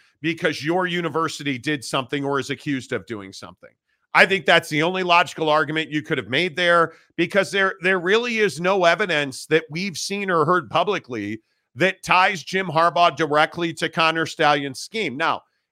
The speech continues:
as those of us living in, you know, actual reality know, you don't, you don't have to know if you're the head coach.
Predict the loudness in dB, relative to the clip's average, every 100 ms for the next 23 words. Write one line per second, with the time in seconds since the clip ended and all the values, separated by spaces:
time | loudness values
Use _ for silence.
0 | 2 2 2 0 0 0 -2 -2 -2 -6
1 | -2 -2 -2 -2 -2 -4 -2 -2 -2 0
2 | 0 -2 -4 -2 -4 -6 -2 -2 -2 -2
3 | -4 -2 0 2 2 0 _ _ -10 -4
4 | 2 4 4 0 _ _ _ _ 0 0
5 | 0 -6 -2 0 -2 -4 -6 -2 -2 -4
6 | -4 -4 -2 0 -2 0 0 0 -4